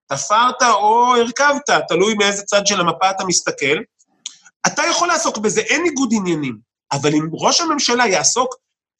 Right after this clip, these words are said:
עכשיו, אל תתעסק בפרקליטות, בסדר, משנים ליועץ המשפטי לממשלה, מה התפקיד של משנה למש-, ליועץ המשפטי לממשלה לעניין משפט אזרחי? מה העניין שמיטה אצל הר סיני?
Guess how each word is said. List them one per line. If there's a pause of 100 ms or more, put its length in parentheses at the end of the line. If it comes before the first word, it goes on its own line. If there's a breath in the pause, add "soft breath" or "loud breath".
עכשיו, (360)
אל
תתעסק
בפרקליטות,
בסדר, (320)
משנים
ליועץ
המשפטי
לממשלה, (280)
מה
התפקיד
של
משנה
למש-,
ליועץ
המשפטי
לממשלה
לעניין
משפט
אזרחי?
מה
העניין
שמיטה
אצל
הר
סיני?